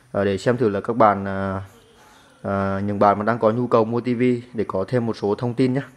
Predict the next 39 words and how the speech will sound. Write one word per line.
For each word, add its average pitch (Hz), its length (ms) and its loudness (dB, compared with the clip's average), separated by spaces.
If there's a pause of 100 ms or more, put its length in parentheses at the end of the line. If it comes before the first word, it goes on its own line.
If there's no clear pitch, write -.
(880)
Và 107 120 0
xem 123 200 2
thử 120 80 0
là 101 100 -2
mình 110 180 -2
có 117 100 0
nên 123 240 2
mua 123 100 2
T 120 40 -12
V 120 140 -2 (100)
Samsung 120 340 -2
hay 123 80 -2
không 120 240 -2
nhé. 131 80 0 (4000)
Ờ, 104 120 -14
thì, 113 140 -2
ờ, 117 340 -2
hiện, 110 420 -4 (360)
chia 135 100 0
sẻ 139 140 6
với 107 80 2
các 127 120 0
bạn 107 220 4
là 110 160 -2 (180)
hiện 107 140 -2
nay 123 140 4
thì 123 100 0
trên 123 160 -2
thị 123 100 -2
trường 117 260 0
thì 117 80 -2
có 104 180 0
rất 123 100 0
là 131 80 0
nhiều, 117 300 0
ờ, 113 60 2
dòng 113 300 2
T 110 100 -8
V 120 60 -2